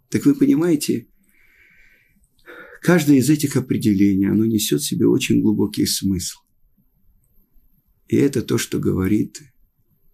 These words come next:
Творец, говорят наши мудрецы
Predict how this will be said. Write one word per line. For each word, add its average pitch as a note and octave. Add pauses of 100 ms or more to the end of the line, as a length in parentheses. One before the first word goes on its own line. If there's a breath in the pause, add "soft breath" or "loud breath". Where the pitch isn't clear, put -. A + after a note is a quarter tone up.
Творец, A2 (1200 soft breath)
говорят C3
наши B2
мудрецы G#2+